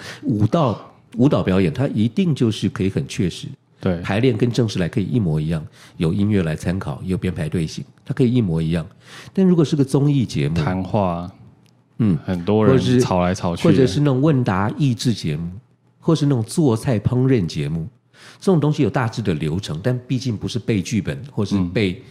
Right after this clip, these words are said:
Speaker 1: 舞步，
Speaker 2: 嗯。
Speaker 1: 所以它大致上会一样，但临时还是会有很多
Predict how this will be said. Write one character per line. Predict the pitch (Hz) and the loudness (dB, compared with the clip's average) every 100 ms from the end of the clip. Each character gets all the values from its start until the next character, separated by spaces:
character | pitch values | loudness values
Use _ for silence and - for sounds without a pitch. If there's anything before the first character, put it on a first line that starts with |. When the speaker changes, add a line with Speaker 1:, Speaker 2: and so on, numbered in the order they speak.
| - _ | -20 _
Speaker 1:
舞 | - 78 | -6 -4
步， | - 139 110 | -2 -2 -2
Speaker 2:
嗯。 | - _ _ _ _ _ _ _ _ _ | -4 _ _ _ _ _ _ _ _ _
Speaker 1:
所 | - | -2
以 | 165 | 0
它 | 170 | 0
大 | 170 | 0
致 | 143 135 | 0 0
上 | 135 | 0
会 | 117 104 | 0 0
一 | 90 | 0
样， | 85 95 | -2 -2
但 | 131 87 | -2 0
临 | 90 | -2
时 | - 92 | -4 -8
还 | 80 | -10
是 | 82 104 | -6 -6
会 | - | -4
有 | 90 | -4
很 | 92 69 | -6 -8
多 | 92 95 | -4 -4